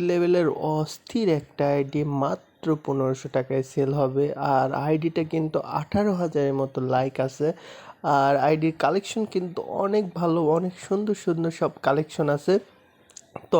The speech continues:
আইডিটা মাত্র পনেরোশো টাকা সেল হবে। আর যারা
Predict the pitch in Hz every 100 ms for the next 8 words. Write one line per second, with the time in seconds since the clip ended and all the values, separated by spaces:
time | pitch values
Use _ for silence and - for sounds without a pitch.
0 | 151 160 165 180 170 165 165 175 165 -
1 | 196 226 226 180 160 - 143 135 131 135
2 | 143 131 135 120 135 - - - - 147
3 | 143 151